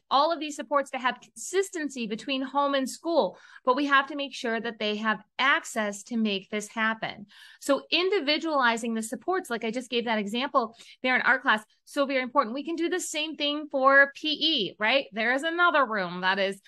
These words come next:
chaotic and the rules are changing. The games are different all the time. Kids are high energy. We need to get the teacher involved in, in making sure that the child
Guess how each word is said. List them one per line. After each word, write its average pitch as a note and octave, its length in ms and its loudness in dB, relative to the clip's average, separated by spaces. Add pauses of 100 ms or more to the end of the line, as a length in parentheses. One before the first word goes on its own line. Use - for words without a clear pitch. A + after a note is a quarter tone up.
(260)
chaotic A3 640 4
and G3+ 160 -2
the F#3+ 80 -2
rules G#3+ 360 -2
are G#3+ 140 -2
changing. A3+ 640 -2
The G#3+ 80 -2
games G#3+ 400 -2
are G3 80 0
different A3 480 -2
all G3 220 0
the F#3+ 100 -4
time. B3 560 0
Kids A3 300 -6
are G#3 160 2
high G3+ 340 0
energy. B3+ 600 -2 (340)
We D#4 260 -2
need F4 300 -4
to D#4+ 100 -8
get A3+ 580 2 (540)
the G3+ 140 -2
teacher D#4 460 0
involved G#3 880 2 (120)
in, A#3 180 -2 (100)
in A#3+ 360 -2
making C#4+ 420 0
sure A3+ 540 2
that G#3+ 160 -2
the A3+ 80 -6
child C4 680 2